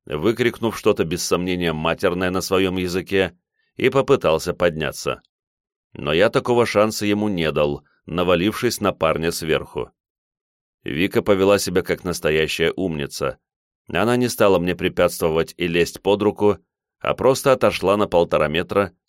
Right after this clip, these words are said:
наблюдая за происходящим с изрядной долей непонимания. Перевернув упавшего сопровождающего на спину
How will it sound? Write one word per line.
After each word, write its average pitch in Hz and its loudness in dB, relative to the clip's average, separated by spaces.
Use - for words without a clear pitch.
наблюдая 90 2
за 85 0
происходящим 87 -2
с - -6
изрядной 87 0
долей 80 0
непонимания. 85 -4
Перевернув 85 0
упавшего 87 0
сопровождающего 82 0
на 92 -2
спину 82 -6